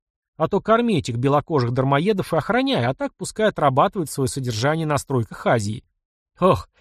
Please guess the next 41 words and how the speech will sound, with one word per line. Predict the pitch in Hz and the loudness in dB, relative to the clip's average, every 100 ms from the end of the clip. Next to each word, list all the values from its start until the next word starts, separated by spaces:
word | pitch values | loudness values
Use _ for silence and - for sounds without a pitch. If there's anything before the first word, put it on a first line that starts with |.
| - - - | -20 -20 -14
чую, | - 294 262 | -2 0 2
за | 214 | 2
эти | 240 220 | 2 0
мои | 220 208 208 | 0 2 0
идеи | 202 262 | 0 2
меня | 202 196 | 2 0
скоро | - 226 208 | -2 -2 0
западные | 156 202 196 180 175 | 2 0 0 -2 -2
еврочеловеки | 170 170 - 160 180 208 151 | -2 -2 -2 -2 0 -2 -4
и | |
прочие | 135 185 - 143 | -4 -2 -2 -4
толерасты | 151 139 147 196 - 147 | 0 2 2 0 -2 -2
объявят | 120 135 143 139 | 2 2 2 2
военным | 135 127 120 117 | 2 2 0 -2
преступником. | 180 208 - 104 113 - 131 _ _ _ _ _ _ - | -4 -8 -10 -12 -14 -14 -14 _ _ _ _ _ _ -2
Хотя | 147 143 156 | 0 2 2
они | 151 147 | 2 0
меня | 147 160 | 0 0
и | 180 | 0
так | 156 - | -2 0
объявили | 123 127 131 127 | -2 0 2 2
бы | 123 127 | 2 0
исчадием | - 143 123 123 131 | 0 0 0 2 2
ада | 196 190 | 2 0
в | - | -4
случае | 127 123 143 | -4 -2 -2
нашего | 127 120 147 | -2 -2 -4
проигрыша. | 156 214 123 95 110 - 123 _ _ _ _ _ _ _ _ | -4 -2 -2 -2 -8 -8 -12 _ _ _ _ _ _ _ _
Но | 156 151 | -2 0
на | 131 | 0
скамью | 131 - 139 127 | -2 -2 0 0
подсудимых | - 123 143 147 202 127 | -4 -6 -6 -2 -2 -4
в | |
самом | - 139 131 127 | -4 -2 -2 0
гуманном | 135 135 123 123 | 0 2 2 0
европейском | 123 131 - 135 - 131 | 2 0 0 -4 -4 -8
суде | - 147 226 | -8 -4 -2
я | 190 | -2
попадать | 120 - 127 127 135 | -2 -4 0 0 0
не | 127 | -2
планировал. | 139 131 110 - | 0 0 -2 -6